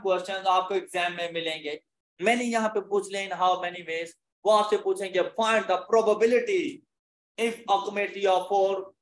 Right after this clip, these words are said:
बाकी सारा क्वेश्चन है। तो चाहे आपसे probability पूछें, चाहे आपसे number of ways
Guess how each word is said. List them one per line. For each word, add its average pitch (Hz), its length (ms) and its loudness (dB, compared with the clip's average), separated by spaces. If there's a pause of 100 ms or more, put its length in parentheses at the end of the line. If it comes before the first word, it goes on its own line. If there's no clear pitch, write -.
(120)
बाकी 185 280 2
सारा 180 400 0
क्वेश्चन 151 420 -12
है। 120 140 -14 (1040)
तो 240 80 -2
चाहे 233 420 -2
आपसे 214 400 0
probability 202 800 -4
पूछें, 202 360 -14 (520)
चाहे 233 320 2
आपसे 202 440 0
number 190 300 -4
of 190 280 4
ways 226 240 0